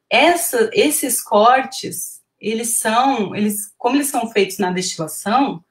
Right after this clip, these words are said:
eles seriam, é, bem específicos,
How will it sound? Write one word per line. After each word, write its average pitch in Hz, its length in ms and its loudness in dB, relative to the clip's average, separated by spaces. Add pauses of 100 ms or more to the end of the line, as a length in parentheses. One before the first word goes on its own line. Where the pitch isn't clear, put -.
(420)
eles 269 200 0
seriam, 262 760 2
é, 208 800 2
bem 269 320 2
específicos, - 1200 -4